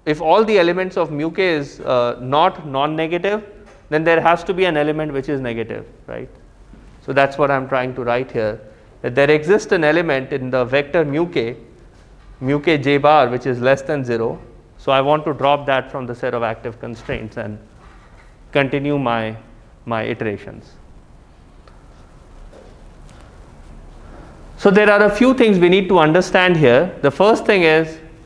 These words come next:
if D K is non-zero, is it really a descent direction or not? So let's see why, why I'm ma-, saying that it's a descent direction.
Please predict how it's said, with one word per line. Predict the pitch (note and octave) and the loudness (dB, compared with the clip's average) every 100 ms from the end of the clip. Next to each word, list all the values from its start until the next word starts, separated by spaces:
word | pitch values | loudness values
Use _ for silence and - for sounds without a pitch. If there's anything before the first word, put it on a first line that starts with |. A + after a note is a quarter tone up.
| - - - - - | -20 -20 -20 -20 -4
if | D3+ A#2+ | -4 0
D | F3+ | 0
K | G#3+ A#3 | 2 4
is | F#3+ | 4
non-zero, | C#3+ D3 G3 F3+ D#3+ A#2+ C#3 - - - - | 4 4 4 4 4 2 -2 -8 -20 -14 -2
is | D#3+ | 2
it | G3 G3 | 2 2
really | D#3+ D#3+ F#3 | 2 4 4
a | E3 | 2
descent | C#3 C#3 E3 | 2 -2 -2
direction | C3+ C3 C3+ - C#3 | 0 0 -2 -4 -6
or | B2 | -4
not? | A#2+ A2+ A2 - | -2 -4 -6 -8
So | |
let's | C3 E3+ E3+ | -4 -4 -4
see | F3 | -4
why, | C3 C3+ D3 C#3+ - - - - - - | 2 4 4 0 -8 -20 -20 -20 -20 -10
why | D#3 D3 D#3 | 0 2 4
I'm | D3 C3 C3+ B2+ - - _ _ _ - | 2 0 -2 -8 -16 -20 _ _ _ -8
ma-, | A#2+ - | -8 -8
saying | - F3 G3 D3+ C3+ | -6 0 0 0 -2
that | B2+ | -2
it's | B2+ - | -2 -4
a | B2 | -6
descent | B2 - B2+ | -4 -6 -6
direction. | A2+ A2 A2 - - | -4 -4 -8 -18 -20